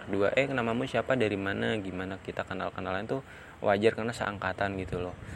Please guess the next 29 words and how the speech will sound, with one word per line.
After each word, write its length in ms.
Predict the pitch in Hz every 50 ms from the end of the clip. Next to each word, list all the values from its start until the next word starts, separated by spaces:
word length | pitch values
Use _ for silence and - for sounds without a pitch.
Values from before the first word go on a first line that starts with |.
| - - - - - - - - - -
Tapi 240 | - 117 123 139 135
kalau 200 | 143 135 127 123 -
sama 320 | - 117 110 110 107 107
adik 160 | 104 104 98 -
tingkat, 360 | - 95 95 98 107 131 - - - - - - - - - -
kita 440 | - - - 131 139 135 117 - - - - - - - - - - - - - - - - - -
semacam 480 | 107 104 101 98 98 - - 101 101 101
jadi 120 | 104 101 92
minoritas 680 | 101 98 95 95 95 117 123 - - 113 117 117 - -
gitu 240 | - 95 - - 90
loh. 160 | 87 87 - - - - - - - - - - - - -
Cuma 240 | 107 107 107 101
kita 240 | - 117 - - 104
yang 160 | 101 101 -
effort, 320 | 127 127 - - 110 107 110 - - - - - - - -
kenalannya 640 | - 107 101 98 95 92 90 90 90 101 113 120 -
kok 160 | - 104 -
baru 320 | 110 110 95 92 98 107
di 160 | 107 107 101
semester 360 | - 95 90 87 - - 90 -
tua 320 | 95 - 98 92 92 90 90 - - - - 101
gitu. 200 | - - 92 87 - - - - - - - - - - -
Aku 80 | 120
juga 440 | 117 127 120 104 95 95 92 90 87
malu, 440 | 92 90 87 85 85 87 101 120 - -
canggung, 480 | - 95 90 87 92 107 113 113 101
dan 160 | 90 87 87 92
gimana 360 | 95 95 101 110 127 139 131 95
ya? 180 | 85 85 87